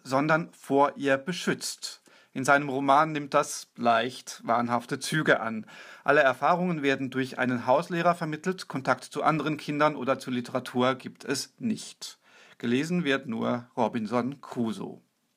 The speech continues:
Jo-, Johann Heinrich Pestalozzi entwickelte enorm viele pädagogische Konzepte und gilt als Gründer der modernen Sozialpädagogik.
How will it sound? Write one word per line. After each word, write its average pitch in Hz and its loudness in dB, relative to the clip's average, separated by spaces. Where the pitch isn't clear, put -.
Jo-, 143 -8
Johann 151 4
Heinrich 139 0
Pestalozzi 127 2
entwickelte 123 -2
enorm 120 2
viele 120 -4
pädagogische 127 -4
Konzepte 147 -2
und 208 0
gilt 185 2
als 175 -2
Gründer 135 2
der 139 2
modernen 117 0
Sozialpädagogik. 120 -2